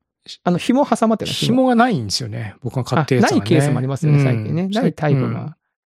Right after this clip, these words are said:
Speaker 2: あとなんかビジネス書とか専門書系も結構紐はないじゃないですか。文芸書はね、
Speaker 1: うん。
Speaker 2: 割とハードカバーはあることが多いと思うんで。なんで、二十枚セットぐらいのしおりを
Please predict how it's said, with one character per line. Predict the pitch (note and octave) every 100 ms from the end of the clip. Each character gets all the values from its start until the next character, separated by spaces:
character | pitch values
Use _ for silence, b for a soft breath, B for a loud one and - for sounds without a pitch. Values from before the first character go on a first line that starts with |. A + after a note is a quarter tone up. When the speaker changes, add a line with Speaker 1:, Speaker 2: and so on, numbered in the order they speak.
| _ _ -
Speaker 2:
あ | E3
と |
な | D3+
ん |
か | C#3
ビ | A2 B2+
ジ | D#3+ F3+
ネ | F#3
ス | F#3 F#3
書 | G3
と | F#3
か | F#3
専 | E3+ F#3+ F#3+ F#3+
門 | F#3+
書 | F#3+
系 | F#3 F#3+
も | F3+
結 | F#3 F#3
構 | B2
紐 | - C3+ C3+
は | C3+
な | C#3
い | A#2 F#2 G#2+ _
じ | -
ゃ | A#2
な |
い |
で | A2
す | -
か。 | B2+ B2 _ _
文 | E3+ G3
芸 | A#3+
書 | A3 A3
は | B2+
ね、 | C3+
Speaker 1:
う |
ん。 | B2+
Speaker 2:
割 | C#3+
と | C#3+
ハ | -
ー | F#3
ド | F#3+
カ | G3
バ | A2
ー |
は | G2+ - _ -
あ | B2+
る | A2+
こ | A2+
と | A#2
が |
多 | A2+
い | A2+
と | A2+
思 | G#2+ G#2+
う |
ん | G#2+
で。 | G#2+ B2+ - _ _ b b -
な |
ん | A#2+
で、 |
二 | A#2 B2+
十 | D#3+ E3
枚 | D#3+ D#3
セ | D#3+
ッ | -
ト | E3
ぐ |
ら | C#3+
い |
の | G#2+
し | - C3+
お | C3
り |
を | C3